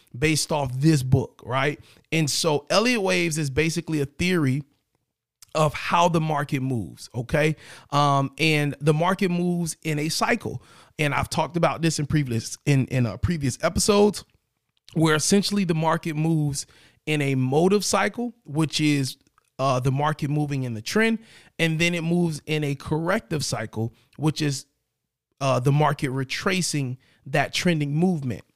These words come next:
right? And, um, the book goes through very simply how to view the market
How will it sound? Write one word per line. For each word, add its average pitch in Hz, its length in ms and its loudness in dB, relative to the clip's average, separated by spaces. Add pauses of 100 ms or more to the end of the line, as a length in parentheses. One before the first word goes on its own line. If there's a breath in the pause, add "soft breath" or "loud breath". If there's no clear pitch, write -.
right? 139 340 -2 (360 soft breath)
And, 156 420 0
um, 139 460 -4
the 147 160 -2
book 180 520 2 (320)
goes 165 420 0
through 170 560 -2 (420)
very 202 420 0
simply 165 760 -2 (400 soft breath)
how 175 300 2
to 170 100 0
view 151 340 2
the 156 120 0
market 147 600 -4